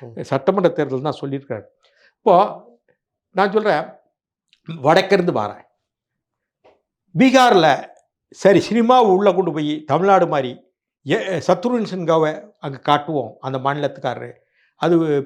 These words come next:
Speaker 2: பின்-, மிகவும் பிற்பட்ட மாநிலமா இருக்கு, ஆன்னு போனார். வாஜ்பாய் பீரியட்லயோ அவங்க பீரியட்லயோ பி-, ஆனாலும் அங்க வெற்றி பெற முடியல. யாரு? இத்தனைக்கும் பேக்வேர்டு
Speaker 1: தமிழ்.
Speaker 2: சமுதாயம் அதிகமான மாநிலம்.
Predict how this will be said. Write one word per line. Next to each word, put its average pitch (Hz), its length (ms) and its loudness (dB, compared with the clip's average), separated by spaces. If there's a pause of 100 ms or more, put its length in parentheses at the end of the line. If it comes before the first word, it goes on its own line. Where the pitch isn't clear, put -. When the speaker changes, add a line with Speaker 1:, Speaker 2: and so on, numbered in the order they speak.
(120)
Speaker 2:
பின்-, 214 420 -4
மிகவும் 180 520 2
பிற்பட்ட 190 400 0
மாநிலமா 156 440 -2
இருக்கு, 135 480 -8 (340)
ஆன்னு 135 420 -6 (100)
போனார். 120 440 -10 (420)
வாஜ்பாய் 147 500 2
பீரியட்லயோ 143 440 0
அவங்க 147 320 0
பீரியட்லயோ 160 220 -2
பி-, 135 180 -12 (200)
ஆனாலும் 151 360 -2
அங்க 127 120 -4
வெற்றி 120 260 -8
பெற 147 140 -2
முடியல. 113 340 -14
யாரு? 156 500 0
இத்தனைக்கும் 208 520 0
பேக்வேர்டு 180 580 0 (800)
Speaker 1:
தமிழ். 147 160 -10
Speaker 2:
சமுதாயம் 185 420 2
அதிகமான 165 420 0
மாநிலம். 135 420 -8